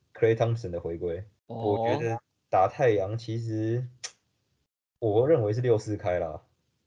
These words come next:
Speaker 1: 勇士
Speaker 2: 谁是六，谁是四？
Speaker 1: 太阳四吧。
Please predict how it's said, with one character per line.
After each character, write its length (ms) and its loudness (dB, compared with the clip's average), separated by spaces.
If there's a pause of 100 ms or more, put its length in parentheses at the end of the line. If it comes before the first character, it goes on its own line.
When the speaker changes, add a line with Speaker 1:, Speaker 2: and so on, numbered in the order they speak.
(500)
Speaker 1:
勇 160 -4
士 60 -6
Speaker 2:
谁 140 2
是 80 2
六， 200 4
谁 100 -4
是 140 -6
四？ 140 -20 (1300)
Speaker 1:
太 160 2
阳 160 0
四 220 -10
吧。 160 -10